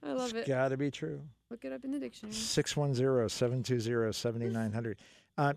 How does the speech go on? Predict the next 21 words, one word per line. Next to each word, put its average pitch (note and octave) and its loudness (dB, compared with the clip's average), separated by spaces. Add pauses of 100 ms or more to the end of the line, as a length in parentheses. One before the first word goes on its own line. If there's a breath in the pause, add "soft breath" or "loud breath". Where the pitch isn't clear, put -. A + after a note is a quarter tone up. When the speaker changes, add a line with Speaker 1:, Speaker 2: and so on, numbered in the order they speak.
(100)
Speaker 2:
for - 2
those E3+ 6
of E3+ 4
you D#3 6
that C#3 4
were, C3+ 2
were C3 2
with B2+ 4
us B2+ 0
last B2 0
week, A2+ 0
you A2 0
might A#2+ 2
remember A#2 2
the G#2 0
young A2 0
lady A2 0
we A2+ 0
were A2 -2
talking A2 -2
about, G#2+ -2